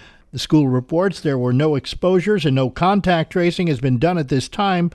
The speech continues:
Plus, a junior senior high school student tested positive for covid nineteen. That student was not in school,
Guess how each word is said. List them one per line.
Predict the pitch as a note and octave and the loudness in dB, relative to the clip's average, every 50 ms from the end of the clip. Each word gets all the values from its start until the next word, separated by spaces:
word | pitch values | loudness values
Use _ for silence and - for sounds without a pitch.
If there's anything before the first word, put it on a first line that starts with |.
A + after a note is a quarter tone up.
| - - - - - - - | -8 -20 -20 -20 -20 -10 -6
Plus, | - G#3+ A3 A3+ - - - | 0 0 0 0 0 -4 -2
a | G3 F3 E3 | 2 2 2
junior | C3 A2 C3 F#3+ A3 A3+ A#3 A#3 G3+ | 2 2 2 2 2 2 0 -2 -2
senior | - - G3 F#3+ F#3 E3+ D#3 | -2 0 0 2 2 0 0
high | - - F#3+ A3+ B3+ | -2 -2 -2 -2 -2
school | A#3+ - - - F3+ D#3+ | -4 -4 -4 -2 -2 -2
student | - - - D3+ C#3 B2+ C#3+ C3 | -2 -4 -4 -4 -2 -2 -2 -2
tested | - D3+ C#3+ - - C#3+ C3 - - | -2 -4 -4 -4 -4 -8 -10 -4 -4
positive | D3 C#3 C3+ A#2+ C3+ C3 C#3+ C3 | -2 -2 -2 -2 -2 -2 -2 0
for | - - | 0 -4
covid | - - D3 C#3+ C3 C3+ C3+ B2+ | -2 0 -4 -2 -2 -2 -2 -2
nineteen. | C3+ C3 C3+ B2+ - D3+ D#3 D#3+ F3 F3+ - - - - - - _ C3 | -2 -2 -2 -2 -2 -2 -2 -2 -2 -2 -4 -10 -20 -20 -20 -20 _ -10
That | A#2 B2 E3 F#3 A3+ A3 | -2 0 0 0 0 -2
student | - - - F3+ E3 E3 F#3 F#3+ F3+ | -8 -6 2 2 2 4 2 0 0
was | F#3 F3+ E3 | -2 -2 -2
not | D#3+ F3+ F#3 F#3+ G3 | 0 0 0 0 0
in | G3 F#3+ | 0 -2
school, | - - - A3+ A3 G3+ C#3 - A#2 | -2 -2 0 2 2 2 2 0 -8